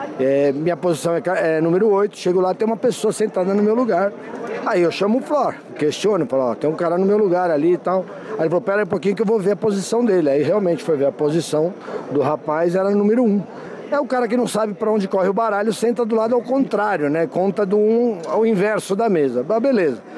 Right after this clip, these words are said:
Aí ele falou, "Mas Sequela, já começou o jogo, então você senta na posição um." Eu falei, "Negativo.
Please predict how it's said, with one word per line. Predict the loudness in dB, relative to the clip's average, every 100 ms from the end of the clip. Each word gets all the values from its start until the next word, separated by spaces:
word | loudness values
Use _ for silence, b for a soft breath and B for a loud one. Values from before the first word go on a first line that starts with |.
| B B B B
Aí | 0
ele | 2
falou, | 2 2 2 2
"Mas | 0 -2
Sequela, | -2 0 0 0
já | 0
começou | 0 0 0 0
o | 2
jogo, | 2 0
então | 0 0
você | 0 -2
senta | 0 -2 0 -2
na | 0
posição | 0 0 0 0 2
um." | 2
Eu | 0
falei, | 0 2
"Negativo. | 2 2 0 0 0 0 -4